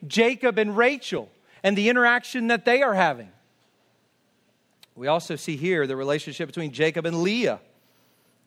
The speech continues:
the way that he has pushed her to the side. Everything in this story is destroyed relationships. We see the desperation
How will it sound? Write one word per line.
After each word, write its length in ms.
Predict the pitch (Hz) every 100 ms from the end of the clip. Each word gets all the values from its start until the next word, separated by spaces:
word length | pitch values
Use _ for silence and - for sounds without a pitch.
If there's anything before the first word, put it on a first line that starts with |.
| _
the 80 | 127
way 200 | 139 151
that 140 | 147
he 100 | 147 160
has 120 | 143
pushed 400 | - 208 - -
her 420 | - 175 165 160 - _ _ -
to 400 | 180 156 147 135 _ _
the 80 | 147
side. 480 | - 180 156 131 -
Everything 920 | 185 226 226 247 208 214 202 190 180
in 300 | 190 190 185
this 180 | 160 165
story 720 | - - - 180 165 120 104 _ _ _ _ _ _ _ -
is 320 | 143 123 -
destroyed 880 | 123 151 - - 175 170 156 147 135 _ _ _ _ _
relationships. 960 | 127 131 139 143 - 120 - 107 - 156
We 80 |
see 120 | - 208
the 120 | 175
desperation 960 | 175 196 - 208 202 226 247 302 277